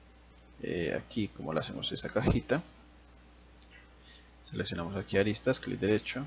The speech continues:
connect, dos,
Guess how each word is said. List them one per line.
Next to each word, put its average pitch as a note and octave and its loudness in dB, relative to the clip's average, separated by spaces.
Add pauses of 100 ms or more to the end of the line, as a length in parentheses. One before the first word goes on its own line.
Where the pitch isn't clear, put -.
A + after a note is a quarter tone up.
(160)
connect, - -2 (2750)
dos, - 0